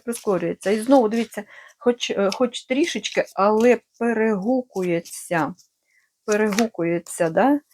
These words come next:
Е, оцей розклад із моїм, м, попереднім.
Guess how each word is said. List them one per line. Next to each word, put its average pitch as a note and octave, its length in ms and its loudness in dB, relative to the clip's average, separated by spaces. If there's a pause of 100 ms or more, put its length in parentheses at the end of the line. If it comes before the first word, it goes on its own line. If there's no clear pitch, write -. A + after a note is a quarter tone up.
(640)
Е, F3 340 0
оцей G3+ 400 2
розклад B3 420 2
із G3+ 160 -6
моїм, A3+ 420 0 (440)
м, G3 220 -8
попереднім. F3+ 800 -2